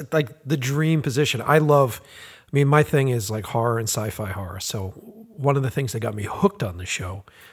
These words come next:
was looking at that trailer going, "Fuck, the sets look cool and the lighting is cool in the fucking sets." So,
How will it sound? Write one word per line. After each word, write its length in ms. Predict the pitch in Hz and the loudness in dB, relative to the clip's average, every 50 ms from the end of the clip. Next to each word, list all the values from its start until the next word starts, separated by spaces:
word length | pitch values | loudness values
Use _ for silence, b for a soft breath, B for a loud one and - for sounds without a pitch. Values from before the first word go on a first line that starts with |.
| B _ | B _
was 160 | - 135 117 | -4 0 2
looking 240 | 127 147 - - 135 | 2 2 2 2 0
at 80 | 127 - | 0 0
that 120 | - 113 110 | -2 -4 -4
trailer 280 | - - 123 120 117 | -2 -2 -2 -2 -2
going, 220 | 104 107 98 92 95 | -4 -6 -8 -10 -10
"Fuck, 440 | - - - - - - - - | -12 -10 -6 -6 -4 -6 -6 -8
the 80 | - 98 | -10 -8
sets 440 | - - - - - 123 123 - - | -6 -6 -4 -4 -4 -4 -4 -4 -4
look 200 | 160 139 117 - | -4 -4 -4 -6
cool 500 | - - 139 135 135 135 135 131 127 123 | -2 2 4 4 4 4 4 2 2 0
and 160 | - 113 101 | -2 -6 -10
the 80 | 104 98 | -10 -10
lighting 400 | 98 101 101 113 131 139 135 135 | -8 -6 -2 0 2 2 2 2
is 140 | 120 104 - | -2 -6 -8
cool 240 | - - 120 110 104 | -8 -6 -6 -4 -4
in 80 | 101 101 | -6 -8
the 60 | 101 | -8
fucking 320 | - - 98 95 - 98 | -10 -10 -12 -10 -12 -12
sets." 300 | 95 - - 98 92 - - | -12 -10 -10 -10 -10 -10 -8
So, 240 | - 113 110 104 | -8 -6 -6 -8